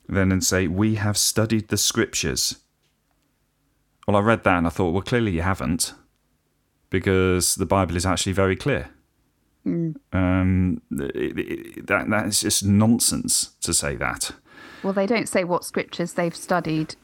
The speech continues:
Speaker 1: No,
Speaker 2: to
Speaker 1: of course
Speaker 2: draw
Speaker 1: they don't.
Speaker 2: their conclusions. <laughs>
Speaker 1: No. No, of course they don't. Um, "Paid attention to the church's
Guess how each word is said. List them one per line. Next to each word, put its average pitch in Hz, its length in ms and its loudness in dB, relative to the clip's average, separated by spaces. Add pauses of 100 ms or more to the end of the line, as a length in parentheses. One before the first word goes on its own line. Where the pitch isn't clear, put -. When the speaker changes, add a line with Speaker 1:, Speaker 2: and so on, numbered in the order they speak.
(160)
Speaker 1:
No, 190 180 2
Speaker 2:
to 170 200 -2
Speaker 1:
of 160 80 -6
course 170 220 0
Speaker 2:
draw 160 80 0
Speaker 1:
they 165 60 -2
don't. 151 40 2
Speaker 2:
their 156 120 -2
conclusions. 165 840 -2
<laughs> - 60 -18 (280)
Speaker 1:
No. 107 200 2 (760)
No, 104 120 -2
of 90 60 -2
course 107 200 -2
they - 60 -4
don't. 62 200 -2 (460)
Um, 92 460 4 (180)
"Paid 110 260 2
attention 90 500 2
to 82 360 0
the - 100 -12
church's - 560 0